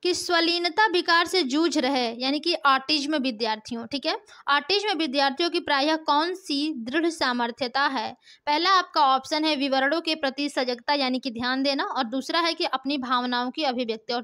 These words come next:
तीसरा ऑप्शन, सॉरी फ्रेंड्स, इसमें दो ही ऑप्शन है। चलिए हम लोग देखते हैं कौन सा सही होगा।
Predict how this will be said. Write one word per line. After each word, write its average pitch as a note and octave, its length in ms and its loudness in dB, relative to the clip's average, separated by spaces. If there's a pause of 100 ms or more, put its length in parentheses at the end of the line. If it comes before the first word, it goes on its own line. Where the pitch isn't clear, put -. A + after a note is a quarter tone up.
तीसरा E4 340 0
ऑप्शन, D#4+ 280 -6 (300)
सॉरी D#4+ 260 0
फ्रेंड्स, D#4+ 260 -8
इसमें B3+ 220 -6
दो A#3 100 0
ही C#4 120 0
ऑप्शन C#4 280 0
है। D4+ 80 -2
चलिए C#4 240 -2
हम C4 140 -2
लोग B3 100 -6
देखते A3+ 220 -8
हैं C4+ 100 -4
कौन A#3 180 -6
सा B3 100 -10
सही A#3 180 -8
होगा। A#3+ 240 -6